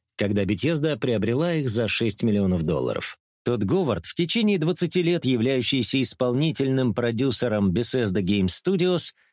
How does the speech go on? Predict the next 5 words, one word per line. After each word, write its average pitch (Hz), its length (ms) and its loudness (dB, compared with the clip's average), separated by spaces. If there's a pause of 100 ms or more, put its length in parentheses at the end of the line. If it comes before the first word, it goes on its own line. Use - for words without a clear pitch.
(140)
и 165 100 2
важным 180 380 0
лицом 127 400 0
Bethesda 98 540 0
Softworks, 107 920 -2